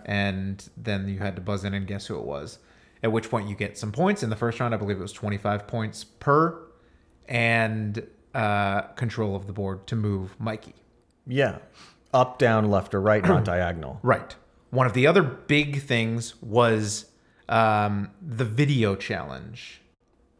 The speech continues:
Speaker 1: which was if you moved your team onto a video challenge, you then went over to an arcade type area where there were five arcade machines.
Speaker 2: Okay.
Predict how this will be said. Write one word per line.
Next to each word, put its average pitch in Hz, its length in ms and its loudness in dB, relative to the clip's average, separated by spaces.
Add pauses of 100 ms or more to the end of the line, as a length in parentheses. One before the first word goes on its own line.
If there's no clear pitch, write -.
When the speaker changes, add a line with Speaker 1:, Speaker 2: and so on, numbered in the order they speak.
(320)
Speaker 1:
which 127 280 0
was 123 600 4 (1040)
if 113 180 -4
you 160 540 4
moved 147 580 2 (120)
your 147 240 0
team 151 240 0
onto 131 260 2
a 120 60 2
video 123 420 2
challenge, 104 760 -6 (1300)
you 127 140 0
then 127 300 2
went 135 280 0
over 135 260 2
to 120 400 0 (280)
an 123 80 -2
arcade 139 800 0
type 113 320 2
area 107 400 2
where 110 160 2
there 104 140 2
were 101 120 -2
five 123 520 4
arcade 151 500 2
machines. 73 560 -8
Speaker 2:
Okay. 107 340 0